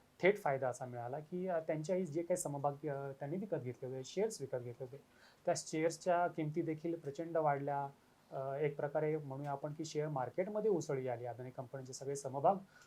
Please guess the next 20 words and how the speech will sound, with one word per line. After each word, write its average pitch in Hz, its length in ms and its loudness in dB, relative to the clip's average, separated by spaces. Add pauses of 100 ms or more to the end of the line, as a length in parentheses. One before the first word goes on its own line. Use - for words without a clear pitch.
(140)
उसळले 156 360 4
आणि 175 200 0
एका, 220 240 4
अ, 214 340 2
प्रकारे 202 500 -2
शेअर 196 220 0
मार्केटमध्ये 190 640 -2
म्हणा 175 220 -6 (100)
किंवा 175 240 -4
शेअर 170 400 -2 (380)
विकत 156 180 4
घेणाऱ्या 165 360 4
गुंतवणूकदारांना 185 800 6
त्याचा 160 240 -2
फायदा 131 300 -4
झाला. 123 180 -4
परंतु 190 640 -2 (360)
हा 185 80 6 (140)
फायदा, 151 460 4
अ, 151 680 0